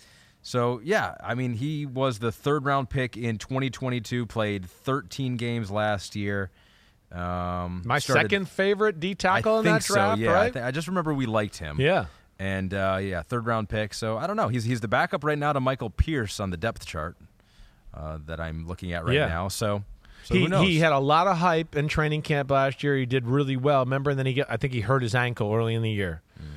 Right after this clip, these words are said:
Speaker 2: And, hey, when you're three hundred and thirty pounds, you hurt your ankle, it, it can hurt all year long. So we'll see. His potential is better than any of those guys he's got in front of him. He does. So, yeah, that'll be,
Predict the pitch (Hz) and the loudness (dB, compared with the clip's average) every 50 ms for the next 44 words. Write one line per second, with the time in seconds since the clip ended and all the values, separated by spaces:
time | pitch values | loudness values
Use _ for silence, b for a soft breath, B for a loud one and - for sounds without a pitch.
0 | 71 B B B B B - 123 123 120 143 139 120 107 117 120 131 135 147 147 | -16 B B B B B 0 0 2 4 4 2 2 2 0 2 2 4 4 4
1 | 139 - 143 147 160 151 143 143 147 139 143 139 123 123 123 120 - - 139 135 | 2 2 0 0 2 2 2 2 2 2 0 0 0 0 -2 -2 0 2 2 2
2 | 123 117 - 151 170 160 151 139 110 131 139 131 170 175 - - 147 139 147 180 | 2 2 2 2 4 4 2 2 2 2 2 2 2 0 0 0 0 2 2 0
3 | 156 - 120 117 123 165 185 - _ _ _ - - 113 127 147 - _ _ _ | 0 0 2 2 2 2 0 -2 _ _ _ -6 -2 -2 -2 -2 -4 _ _ _
4 | _ - - 151 131 107 165 160 147 147 147 147 143 143 143 139 135 135 135 117 | _ 0 0 2 4 6 4 6 8 6 6 6 4 4 4 4 6 4 4 4
5 | 87 76 73 _ _ b b b b b b b b b b - - 156 143 139 | 2 -2 -8 _ _ b b b b b b b b b b 2 2 4 4 6
6 | 156 156 143 - - 151 110 80 - _ - b b b b b b 170 180 170 | 4 2 2 2 0 0 0 0 -4 _ -20 b b b b b b 2 2 2
7 | - - 185 165 - - 220 220 202 165 - 180 165 147 143 135 120 120 127 170 | 2 0 -2 -2 2 4 4 4 4 4 4 4 6 6 6 2 2 4 4 6
8 | 170 156 139 123 127 131 135 143 143 135 131 123 127 120 117 104 127 120 117 110 | 6 6 4 2 2 2 2 2 2 2 4 4 4 2 4 4 4 4 4 4
9 | 104 110 110 117 113 101 - 87 - - 120 101 87 78 69 78 - _ _ _ | 2 -2 0 0 0 0 0 -2 0 0 0 0 0 -4 -10 -14 -20 _ _ _
10 | _ - - 131 120 104 117 101 80 65 - - _ B B B B B B B | _ -2 -2 0 2 2 0 0 -2 -4 -12 -20 _ B B B B B B B
11 | - 139 139 131 135 120 107 135 151 170 170 165 151 170 160 139 123 | 0 2 4 6 4 4 6 4 4 4 4 4 4 4 4 2 0